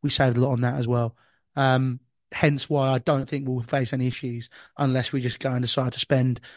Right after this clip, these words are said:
seven hundred and fifty billion in the next three minutes, which I don't think we will. So, you know, eh, this is what I mean about Everton when Frank Lampard was there. It's a very poorly run club. Um, and obviously he talks about that. And again, there's, there's,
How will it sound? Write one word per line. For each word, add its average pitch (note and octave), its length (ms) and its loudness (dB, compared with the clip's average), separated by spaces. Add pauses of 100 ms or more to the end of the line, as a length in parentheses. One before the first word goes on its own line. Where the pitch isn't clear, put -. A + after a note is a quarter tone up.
(160)
seven B2+ 360 0
hundred B2+ 240 -2
and A2 100 -10
fifty B2 460 -6 (100)
billion A#2+ 480 4 (480)
in B2 80 0
the A#2 80 4
next - 400 0 (100)
three C3+ 280 0
minutes, A#2+ 420 -2 (340)
which - 120 -6
I - 20 6
don't B2 100 2
think B2 140 2
we A#2 60 6
will. A2 240 4 (240)
So, C3 340 -2 (140)
you D3+ 80 -2
know, B2+ 260 0 (800)
eh, D#3+ 120 2 (120)
this F#3 180 2
is - 80 2
what F3 100 8
I E3 40 8
mean D#3 100 6
about C#3+ 160 4
Everton C#3 360 0
when B2+ 120 -2
Frank C3+ 260 -6
Lampard C3+ 280 -2
was B2+ 100 -2
there. B2+ 140 0
It's B2 140 -4
a - 20 -4
very C3 160 2
poorly B2+ 260 0
run A#2+ 180 -4
club. B2 300 -6 (540)
Um, A#2 460 0 (960)
and B2+ 160 0
obviously A#2 180 -4
he B2+ 60 -2
talks C#3+ 200 -8
about C#3 180 -4
that. B2 220 -6
And A#2+ 300 -10
again, A#2+ 300 -4
there's, A2 180 -8
there's, - 400 -6